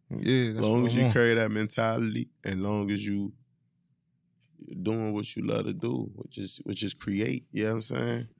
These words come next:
Speaker 1: Yeah.
Speaker 2: And all the ways you create, it all feed into each other. You know what I'm
Speaker 1: Yeah,
Speaker 2: saying?
Speaker 1: for real.
Speaker 2: The more experiences you have in life, the more you, you have to draw from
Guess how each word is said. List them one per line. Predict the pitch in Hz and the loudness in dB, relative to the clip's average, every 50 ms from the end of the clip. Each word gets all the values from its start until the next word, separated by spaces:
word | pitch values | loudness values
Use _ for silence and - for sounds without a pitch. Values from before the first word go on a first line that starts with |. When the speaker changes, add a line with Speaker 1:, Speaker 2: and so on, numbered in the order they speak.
| _ _ - | _ _ -10
Speaker 1:
Yeah. | - 104 98 101 107 110 | -6 -4 -2 0 2 2
Speaker 2:
And | 104 - | 4 6
all | 117 123 123 123 | 8 8 8 8
the | 120 120 | 8 8
ways | 117 117 113 113 110 107 | 8 8 8 8 6 4
you | 113 95 | 2 2
create, | - - 107 104 98 95 87 | 2 2 4 4 4 4 2
it | - - - | 0 2 2
all | - 123 117 110 | 4 4 4 4
feed | 104 - - 104 101 101 95 | 2 0 2 2 4 4 2
into | 95 92 - - 101 98 95 | 2 0 0 0 0 2 2
each | 90 - - | 0 -2 -2
other. | 92 90 90 90 92 - - _ _ | -4 -2 -2 -4 -6 -8 -14 _ _
You | - 101 | 0 2
know | 101 104 | 4 4
what | 110 110 | 4 4
I'm | 110 | 2
Speaker 1:
Yeah, | 107 104 101 98 | 0 0 -2 -2
Speaker 2:
saying? | 101 107 110 | -4 -4 -6
Speaker 1:
for | - - - | -10 -10 -4
real. | - 110 107 107 101 104 - - _ - | 0 2 2 2 2 0 -4 -10 _ 0
Speaker 2:
The | 98 95 | 2 2
more | 98 104 104 107 110 110 104 101 101 104 - | 4 6 6 6 8 6 6 6 4 2 0
experiences | - 98 - - - 107 104 101 101 98 90 - 104 98 95 92 | -2 -4 -4 -2 -2 0 0 0 0 0 -2 -2 -2 -2 0 0
you | 95 98 98 | 2 2 2
have | 95 95 95 90 | 2 2 0 0
in | 92 92 90 | 0 0 0
life, | 95 98 92 90 90 - - _ _ - - - - _ _ - | 0 0 0 0 -2 -4 -10 _ _ -20 -20 -20 -20 _ _ -8
the | 95 92 95 92 | -4 -2 0 0
more | 95 95 98 104 104 98 | 0 0 0 2 2 2
you, | 98 92 95 98 98 95 92 92 - - - - - | 0 0 -2 -2 -2 -2 -2 -4 -6 -10 -12 -6 -2
you | 101 98 101 | 0 2 4
have | 101 98 92 90 | 4 2 2 0
to | - - | -4 -8
draw | 80 - 104 101 95 95 | -6 -2 -2 0 0 0
from | - - - 95 95 90 90 - | -2 -2 0 0 0 0 -2 -4